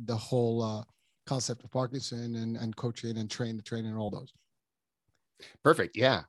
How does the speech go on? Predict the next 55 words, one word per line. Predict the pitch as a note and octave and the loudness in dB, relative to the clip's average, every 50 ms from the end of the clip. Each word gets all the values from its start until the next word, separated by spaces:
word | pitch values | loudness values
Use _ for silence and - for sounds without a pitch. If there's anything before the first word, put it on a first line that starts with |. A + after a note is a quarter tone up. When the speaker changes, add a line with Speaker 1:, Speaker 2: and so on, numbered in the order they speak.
| _ - | _ 4
Speaker 2:
Well, | A#2+ C3 C3+ - - - | 6 8 8 6 4 0
so, | - - D#3+ C#3 C3+ C#3 - - | 4 8 10 12 12 12 10 8
um, | B2 B2+ B2 A#2+ A#2+ | 8 6 6 8 6
well, | B2+ A#2+ - - | 6 4 6 6
thanks, | D3+ D#3+ C#3 G2+ - - - - | 6 6 6 4 0 -4 -2 2
first | A#2+ A#2+ - | 2 4 4
of | - F#2+ | 4 2
all, | F2 F2 F2 F2 - | 2 0 0 -2 0
for | - G2+ F#2+ | 2 2 4
having | G2+ G#2+ G2+ G#2 G2 | 6 4 4 4 4
me | F#2+ | 2
on | F#2 F2+ | 0 0
the | F2+ - | -2 -4
show. | - - - - - - | -4 -4 -4 -4 -6 -8
I | - F2+ | -10 -8
think | - F#2+ E2+ - - | -8 -8 -12 -8 -8
that, | - - - | -8 -8 -6
you | - G2 | -6 -6
know, | F#2 E2+ E2+ E2 - - | -4 -4 -6 -8 -4 -2
we'll | G2+ G2 | 2 2
have | G2+ F#2 | 2 2
some | - F#2+ F2+ | 0 -4 -2
fun | - G2+ F#2 F#2 | 0 0 0 0
for, | F2 - - E2 - - _ - | -2 -4 -6 -6 -6 -8 _ -8
for | - E2+ | -6 -4
an | E2 | -4
hour | E2 E2 E2 D#2+ D#2+ D#2+ | -2 -2 -2 -2 -2 -2
or | D#2+ F2 | -2 -2
whatever | F2+ F2 E2+ F2 D2+ E2 | -2 0 -2 -2 -4 -2
it | E2+ F#2 | -2 -2
is. | F2+ F#2 - | -2 -2 -2
But, | - - F#2 - - - - - - - - | 0 0 0 0 -2 -12 -14 -14 -14 -6 2
um, | - G2+ G2 F#2 F#2 F2 E2 - - - - - | 4 6 6 6 4 2 -2 -10 -18 -18 -6 0
you | B2 B2 | 4 6
know, | A#2+ A#2+ | 8 8
I, | B2 C#3 D3+ - - | 8 8 6 6 6
I | A2+ A#2+ C3 C3 | 6 8 8 8
have | C3+ C3+ C#3+ C3 G#2 | 8 8 6 6 8
basically | - B2+ B2 - C3+ B2+ A2+ | 8 6 6 6 6 6 4
had | A2 F#2 - | 4 4 2
two | - A#2 | 0 0
chunks | - - A#2 A2 - - | 4 4 2 2 2 -2
of | G#2 - | -4 -4
career. | - A2 G2 G#2 A#2 G2 - _ _ - | 0 0 2 4 4 2 2 _ _ -10
You | - G2 | -8 -6
know, | F2+ F2+ | -4 -2
I | F2+ F#2 G2 | -2 -2 -2
started | - - - - A2 F#2+ G2+ G#2 G2+ G2+ | -2 -4 2 4 6 6 8 6 4 2
as | G2 E2+ G2+ | 2 0 0
a | F#2 | -2
photographer | - - - - - G#2 G2 F#2 F2+ F#2+ - G#2+ G2+ G2 F#2+ | -4 -6 -10 -4 2 2 2 2 2 -4 -4 -2 -2 -2 -2
and | F#2+ F#2 | -2 -4
became | F#2 F#2+ - - G2+ F#2+ F#2+ F#2+ | -6 -10 -10 -6 -4 -4 -2 0
a, | F#2+ F#2+ F#2+ F#2+ F2+ _ _ - - - - - _ - - | 0 0 0 0 -2 _ _ -20 -20 -20 -20 -20 _ -10 -4
um, | F2 F2 F2 E2+ E2+ E2 D#2+ | -4 -2 -2 -2 -4 -8 -12